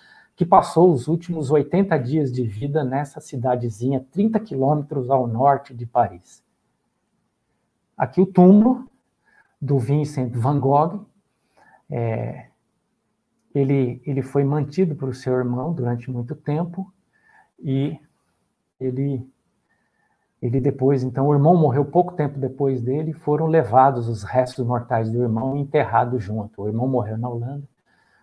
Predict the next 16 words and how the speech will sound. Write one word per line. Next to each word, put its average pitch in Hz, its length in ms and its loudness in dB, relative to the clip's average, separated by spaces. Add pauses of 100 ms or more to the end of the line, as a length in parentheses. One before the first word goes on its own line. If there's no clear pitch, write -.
(140)
mas 117 140 -4
pra 139 180 0
fazer 131 280 2
jus 131 260 0
às 131 80 4
amizades 113 560 0
dos 113 240 -6
dois, 143 420 -2 (460)
eles 120 220 -4
foram 131 280 0
colocados 120 640 -2
lado 120 320 2
a 110 60 4
lado, 110 340 0
porque - 220 -8
eram 123 180 -4